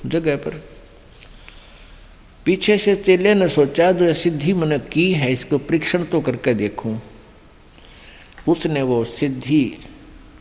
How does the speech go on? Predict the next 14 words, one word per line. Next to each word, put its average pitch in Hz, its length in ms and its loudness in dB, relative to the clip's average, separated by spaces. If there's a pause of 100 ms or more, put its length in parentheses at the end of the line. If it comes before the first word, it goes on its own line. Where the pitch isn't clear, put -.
(220)
प्रयोग 123 420 0
कर 117 80 -2
दी। 117 340 -8 (1400)
सामने 185 600 0
एक 160 520 -2 (180)
जंद 156 800 0
खड़ा 135 220 2
हो 139 220 2
गया, 120 140 0
एक 123 200 -2
प्रेत 127 340 4 (1300)
सेवक 147 500 4
बन 110 180 -2
के। 110 440 -10